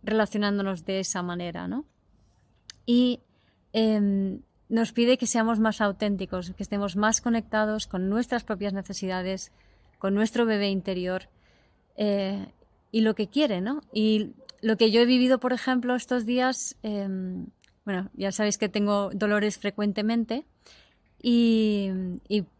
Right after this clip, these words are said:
tuve un, como un trayazo en el riñón que me empezó a, como un pinchazo ahí fuerte, me empezó a doler mucho, sentía mucho cansancio, piel muy seca,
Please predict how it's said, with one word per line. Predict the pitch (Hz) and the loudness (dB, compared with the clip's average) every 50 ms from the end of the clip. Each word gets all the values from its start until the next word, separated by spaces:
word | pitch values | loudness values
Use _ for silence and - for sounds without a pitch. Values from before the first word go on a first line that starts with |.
| _ - | _ -6
tuve | 220 220 233 247 247 | -2 2 4 4 4
un, | 254 240 | 4 2
como | - 220 208 214 | 2 0 2 4
un | 226 240 247 240 214 | 4 6 6 4 4
trayazo | - - 247 220 214 208 208 220 233 247 240 - 233 220 208 202 - - | 0 -2 0 2 2 2 2 2 2 0 0 -2 -2 0 0 0 -2 -2
en | 196 190 190 | -4 -4 -2
el | 196 190 190 185 175 | -2 -2 -4 -4 -6
riñón | 180 185 180 185 196 214 226 226 220 226 226 - | -6 -6 -4 -2 0 0 0 0 0 0 -2 -4
que | - - | -6 -6
me | 180 180 | -6 -4
empezó | 180 - 190 - 208 208 214 208 - | -4 -6 -6 -4 -2 -2 -2 -2 -2
a, | - 202 196 190 190 | -4 -4 -4 -4 -6
como | - 190 190 190 | -6 -6 -4 -2
un | 196 202 | -2 -4
pinchazo | 190 _ - 240 233 226 214 - - 220 208 208 - 214 | -4 _ -2 2 4 4 4 2 0 -2 -2 -2 -2 -4
ahí | 202 202 | -2 -4
fuerte, | 202 - - 208 202 196 196 - - 247 311 - _ _ _ _ _ - - - _ _ _ - | -6 -8 -4 -4 -4 -4 -4 -6 -4 -4 -4 -4 _ _ _ _ _ -20 -20 -20 _ _ _ -6
me | 208 196 214 | -4 -2 0
empezó | 208 190 196 - - | 0 -2 -2 -2 0
a | 202 | 0
doler | 208 214 220 214 202 | 2 2 2 2 2
mucho, | 202 202 208 208 - - - 285 311 302 | 2 2 0 -2 -4 -2 0 0 0 0
sentía | - - 190 180 196 196 190 190 | 0 -2 -6 -4 -4 -4 -4 -2
mucho | 196 196 - - 196 | -4 -4 -4 -4 -6
cansancio, | - 185 185 185 - - 226 226 233 233 220 233 - 233 220 214 214 214 214 214 214 208 214 196 - | -4 -4 -4 -4 -2 0 2 2 2 2 0 -2 -2 0 0 2 2 0 0 0 -2 -2 -4 -6 -6
piel | 202 190 180 | -6 -4 -4
muy | 180 175 175 | -4 -4 -4
seca, | 175 - - - 226 226 226 _ - 220 214 214 214 208 208 214 208 | -4 -4 -2 0 -2 -2 -2 _ -4 -2 0 0 0 0 -2 -4 -6